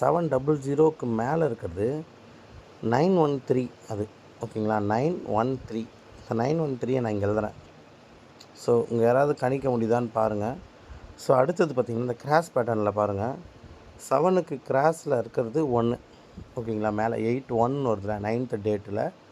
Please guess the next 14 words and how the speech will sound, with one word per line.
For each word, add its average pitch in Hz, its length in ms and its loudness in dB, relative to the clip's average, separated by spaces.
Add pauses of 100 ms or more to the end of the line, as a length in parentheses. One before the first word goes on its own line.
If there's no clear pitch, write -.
(500)
செவனுக்கு 147 640 2 (240)
கிராஸில் 131 440 0
இருக்கிறது 110 340 -4 (120)
செகண்ட் 165 380 0
டிஜிட்டில், 117 440 -4 (100)
அதாவது 117 280 -6
சிக்ஸ் - 400 -12
டிஜிட்டில் 117 540 -6 (680)
செகண்ட் 165 340 0
டிஜிட், 113 340 -4 (320)
ஓகேங்களா? 110 360 -4
நம்ம 104 180 -4 (100)
டி 143 260 -2
போர்டுக்கு 147 420 0